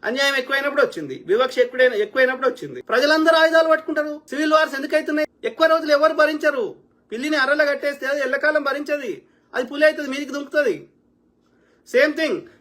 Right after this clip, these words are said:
వీళ్ళు శాంతి సహనం పాటించినంత వరకే నడుస్తుంది. అందరూ ఇట్లనే అన్యాయం చేస్తా, ఇట్లనే కొడతా, ఇట్లనే సాటంగా చూడనప్పుడు అంటే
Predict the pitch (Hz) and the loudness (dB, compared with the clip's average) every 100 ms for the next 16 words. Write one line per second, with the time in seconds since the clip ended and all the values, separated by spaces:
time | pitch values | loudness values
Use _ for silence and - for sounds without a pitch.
0 | - 240 285 226 226 285 302 294 294 294 | -8 -6 -4 -4 -4 -4 -6 -4 -4 -4
1 | 233 226 277 285 285 269 294 285 277 285 | -4 -4 -6 -10 -6 -2 -2 -2 -4 -6
2 | - 254 196 - - _ - 190 262 294 | -4 -2 -2 -2 -16 _ -8 -6 2 2
3 | 302 277 - - 233 277 294 285 277 285 | 2 -6 -14 -18 -4 0 0 0 -2 -2
4 | 285 269 262 277 269 - 269 285 262 254 | -2 -4 -4 -4 -4 -4 -8 -6 -6 -4
5 | 269 254 262 269 254 254 262 247 262 269 | -4 -4 -4 -4 -2 -4 -4 -4 -4 -6
6 | 254 247 262 302 | -8 -6 -6 -8